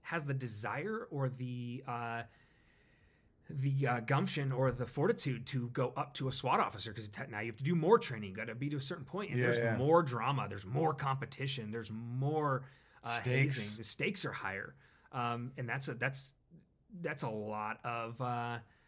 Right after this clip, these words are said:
Speaker 1: that's a lot of stress, and a lot of people don't want that added stress. And
Speaker 2: Yeah.
Speaker 1: so, like, I get it. Like, a lot of people don't wanna start a business because you live it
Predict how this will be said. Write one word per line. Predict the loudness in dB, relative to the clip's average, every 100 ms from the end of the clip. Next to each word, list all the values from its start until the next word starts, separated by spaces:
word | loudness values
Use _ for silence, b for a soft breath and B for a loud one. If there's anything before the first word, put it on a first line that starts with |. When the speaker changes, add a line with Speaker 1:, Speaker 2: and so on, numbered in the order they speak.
| b b b b -10
Speaker 1:
that's | -2
a | 0
lot | 0
of | -2
stress, | 2 2 2 -2
and | -2
a |
lot | -2
of |
people | -2 -2
don't | -4 0
want | 0
that | 0 0
added | -2 -4
stress. | -6 -8 -8 -12 -12 0
And | 4
Speaker 2:
Yeah. | 6
Speaker 1:
so, | 6 4
like, | 0 -2 B B B 0
I | 0
get | 2 2
it. | 0 -4 -6
Like, | -6 -6 -10 -18 -10
a |
lot | -6 -6
of | -4
people | -4 -4
don't | -2 -2 0
wanna | 4 6 6
start | 2 2
a | 2
business | -2 -6 -6 -8
because | -8 -4 -4 -4 -10 _ -8
you | -6 -2
live | 0 0
it | -2 -8